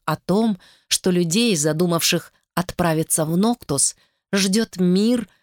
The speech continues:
полный опасностей и диких тварей.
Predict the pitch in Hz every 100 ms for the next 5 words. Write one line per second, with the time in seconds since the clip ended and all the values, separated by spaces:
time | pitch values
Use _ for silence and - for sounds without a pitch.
0 | _ - 180 175 170 - 165 - 156 165
1 | - 185 - - 202 202 - - 165 147
2 | 156 - 175 - - 220 208 139 127